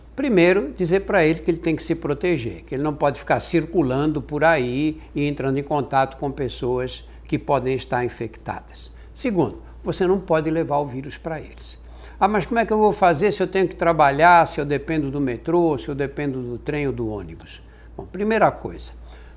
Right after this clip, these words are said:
quando você chegar em casa, você entra, corre pra pia e lava as mãos.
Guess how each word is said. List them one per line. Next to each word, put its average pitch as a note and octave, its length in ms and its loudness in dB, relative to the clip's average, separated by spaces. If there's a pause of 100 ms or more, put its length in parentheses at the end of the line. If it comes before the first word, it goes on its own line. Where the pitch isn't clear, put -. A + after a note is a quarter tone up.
(140)
quando C#4+ 200 0
você B3 280 0
chegar E3 400 2
em G#3+ 80 -4
casa, B2 560 0 (680)
você A3+ 380 -2 (100)
entra, F#3 640 4 (1000)
corre G3+ 500 10
pra G3 180 6
pia E3+ 640 2
e F3+ 100 4
lava D#3+ 500 10
as C3 140 -2
mãos. F#2 500 -10